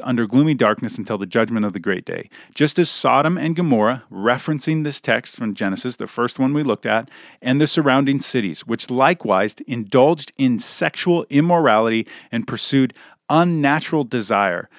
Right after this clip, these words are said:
served as an example by undergoing a punishment of eternal fire. Now, this understanding of a sexual immorality, I think a bunch of men trying to have sex with guests within a home,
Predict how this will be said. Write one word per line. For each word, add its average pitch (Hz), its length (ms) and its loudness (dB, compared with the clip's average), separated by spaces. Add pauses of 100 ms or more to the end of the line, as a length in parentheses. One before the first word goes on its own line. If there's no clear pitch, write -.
(140)
served 127 320 0
as 113 140 0
an 113 80 -2
example 104 360 -2
by 95 160 -2
undergoing 95 420 -4
a - 40 -8
punishment 101 540 -8
of 92 120 -10
eternal 87 300 -8
fire. 90 320 -10 (260)
Now, 135 240 0 (360)
this 143 300 2 (100)
understanding 156 480 2
of 113 80 -2
a 104 40 -6
sexual 151 460 2
immorality, 123 600 0
I 120 80 -6
think 143 180 0
a 135 40 0
bunch 127 220 -2
of 117 60 -2
men 131 400 2
trying 135 280 0
to 127 40 -2
have 123 220 -4
sex - 480 -2
with 127 360 -4 (520)
guests 131 520 -2
within 127 260 0
a 104 60 -2
home, 165 400 0